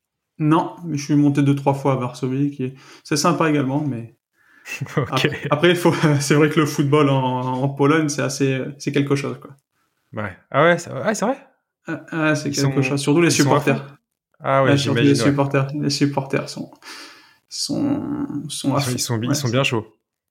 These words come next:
Speaker 1: Ouais, ils sont bien chauds, ouais. <laughs>
Speaker 2: Ok.
Speaker 1: Et
Speaker 2: Et
Speaker 1: du
Speaker 2: donc,
Speaker 1: coup,
Speaker 2: du coup,
Speaker 1: après,
Speaker 2: deux ans,
Speaker 1: ouais.
Speaker 2: ouais.
Speaker 1: Deux ans, euh, bah, je décide de, de retourner, euh,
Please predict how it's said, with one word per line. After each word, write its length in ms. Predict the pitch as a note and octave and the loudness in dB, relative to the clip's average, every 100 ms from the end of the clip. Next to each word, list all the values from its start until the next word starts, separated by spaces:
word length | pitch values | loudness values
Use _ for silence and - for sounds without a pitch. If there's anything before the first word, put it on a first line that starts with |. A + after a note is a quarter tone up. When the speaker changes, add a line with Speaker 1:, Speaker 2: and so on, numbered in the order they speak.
| _ - | _ -2
Speaker 1:
Ouais, 80 | C#3+ | 0
ils 40 | |
sont 140 | C#3 C3 | 0 0
bien 140 | C3 | -2
chauds, 180 | C#3 - | -6 -12
ouais. 560 | - _ _ - - D#3 | -16 _ _ -6 0 2
<laughs> 640 | - - - - - - | 2 -2 -6 -12 -12 -10
Speaker 2:
Ok. 180 | G#2+ - - - - - - - | -10 -10 -18 -20 -20 -20 -10 -4
Speaker 1:
Et 40 | |
Speaker 2:
Et 20 | |
Speaker 1:
du 140 | D#3+ E3 | 0 0
Speaker 2:
donc, 140 | E3 | 2
Speaker 1:
coup, 40 | F#3+ | 4
Speaker 2:
du 80 | |
coup, 60 | A3 | 4
Speaker 1:
après, 400 | D3+ E3+ F#3 F#3 | 4 4 4 2
Speaker 2:
deux 220 | C#3 C3+ D3 | 2 0 2
ans, 180 | F#3+ | 0
Speaker 1:
ouais. 140 | D#3+ D3 | 2 2
Speaker 2:
ouais. 140 | C3 - - - - _ _ - | 2 -2 -10 -20 -20 _ _ -10
Speaker 1:
Deux 360 | D3+ D#3+ D3+ | -2 0 2
ans, 260 | D#3+ G3+ A#3+ | 2 4 4
euh, 260 | F3 D3+ D3 | 4 6 4
bah, 160 | C#3+ D3 | 4 4
je 40 | |
décide 320 | C#3+ C#3+ F#3 | 2 0 -2
de, 500 | D3 C#3+ C#3+ C#3 C#3 C3+ | 2 4 4 2 0 2
de 60 | |
retourner, 480 | C#3 D3 C#3+ D3 D#3 | 2 2 0 0 0
euh, 640 | D#3 D3+ C#3 C3+ C3+ C3+ | 2 2 2 2 2 2